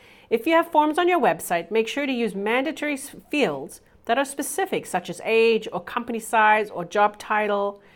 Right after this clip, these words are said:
so that you really start to get some information about why are they using you,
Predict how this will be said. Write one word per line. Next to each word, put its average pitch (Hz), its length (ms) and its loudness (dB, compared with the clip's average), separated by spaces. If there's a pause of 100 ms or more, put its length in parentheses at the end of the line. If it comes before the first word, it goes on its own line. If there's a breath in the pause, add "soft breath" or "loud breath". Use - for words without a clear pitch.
(180 loud breath)
so - 160 -4
that 269 100 2
you 277 160 0
really 302 300 0
start 226 320 -2
to 262 100 -6
get 208 240 -2
some 214 140 -4
information 190 600 -4
about 180 300 -2
why 180 280 4
are 247 120 4
they 277 140 0
using 247 420 0
you, 151 240 -8